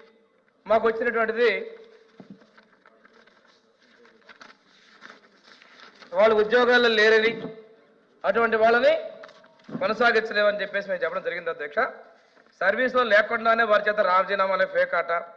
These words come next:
వాలంటీర్ సేవలో సాంకేతిక కారణాల వల్ల వాళ్ళని మేము కొనసాగించలేని పరిస్థితి. అధ్యక్ష,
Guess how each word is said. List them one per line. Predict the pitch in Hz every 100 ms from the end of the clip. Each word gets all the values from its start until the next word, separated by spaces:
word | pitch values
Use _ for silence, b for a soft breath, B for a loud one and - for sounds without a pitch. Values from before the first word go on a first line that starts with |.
| - _ _ _ _ _
వాలంటీర్ | 151 202 247 240 233 233
సేవలో | 226 220 214 175 - - B B B _ _
సాంకేతిక | 185 233 240 254 247 240 233
కారణాల | 214 214 214 208
వల్ల | 214 220
వాళ్ళని | 202 202 196
మేము | 226 -
కొనసాగించలేని | 190 202 214 202 202 190 190 165
పరిస్థితి. | 165 170
అధ్యక్ష, | 151 147